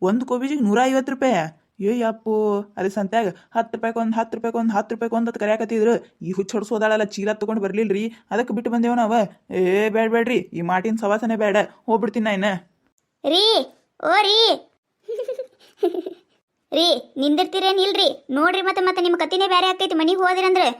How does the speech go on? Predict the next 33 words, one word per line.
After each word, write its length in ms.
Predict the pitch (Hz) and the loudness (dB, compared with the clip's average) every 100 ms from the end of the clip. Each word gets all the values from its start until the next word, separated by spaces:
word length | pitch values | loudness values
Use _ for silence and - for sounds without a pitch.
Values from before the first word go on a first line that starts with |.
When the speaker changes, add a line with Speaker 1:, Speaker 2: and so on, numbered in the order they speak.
| - - | -14 -6
Speaker 2:
ಆ, 340 | 330 359 359 | 0 2 2
ನೀವೇನಾರ 440 | 311 320 330 381 381 | 4 4 4 2 2
ಈಗ 220 | 370 370 | 2 4
ನಾ 140 | 381 | 4
ಏನ್ 220 | 330 359 370 | 4 2 0
ಕೇಳಿದ್ದೆಲ್ಲ 360 | 349 349 370 370 | -2 0 2 2
ಕೊಡಿಸ್ಲಿಕ್ಕಂದ್ರ 520 | 320 359 359 370 370 | 2 0 -2 -2 -2
ಸೀದಾ 320 | 381 311 349 | -2 0 2
ನಾ 100 | 370 | 2
ನಮ್ 160 | 359 330 | 2 2
ತವ್ರ್ 160 | 311 | 0
ಮನ್ಯಾಗ್ 200 | 349 359 | 2 2
ಹೋಗ್ 140 | 339 370 | 0 0
ಕೂತ್ 160 | 359 | -2
ಬಿಡ್ತೀನಿ. 600 | 339 349 359 330 311 - _ | -2 -2 0 2 0 -2 _
ಕುಂದ್ರಾಕತ್ರ 500 | 339 349 359 359 349 | 0 2 2 0 0
ತವಾಗ 240 | 339 311 339 | 2 4 4
ಮಾಡ್ತೀನಂತ 440 | 330 330 330 330 330 | 4 2 2 0 0
ನಿಮಗ. 260 | 320 294 330 262 - _ _ _ _ - | 0 2 2 0 -8 _ _ _ _ -4
Speaker 1:
ಯಪ್ಪೋ 260 | 214 233 214 | 0 2 2
ಮಾರಾಯ್ತಿ, 560 | 202 214 233 196 170 - | 4 2 2 0 0 -2
ನೀ 140 | 208 | 2
ಏನಾರ 320 | 214 233 240 | 4 4 2
ತಗೋರ 380 | 247 226 240 233 | 2 2 4 2
ಬಿಡುವರ, 300 | 233 226 254 226 180 - | 2 2 4 2 0 -4
ಅಲ್ಲೇ 220 | 208 240 | 2 2
ನಿನ್ 140 | 247 233 | 4 2
ಗೆಳತಿ 280 | 220 233 | 2 0
ಭೇಟಿಯಾಗ್ಯಾಳ, 460 | 233 240 247 247 247 294 269 - | 0 0 2 2 2 2 0 -6
ಇಬ್ರು 240 | 208 208 254 | -6 -4 -2
ಕೂಡಿ 180 | 247 | 2
ಏನಾರ 260 | 247 254 254 | 4 4 4
ಮಾಡ್ರಿ, 340 | 240 247 175 | 4 2 0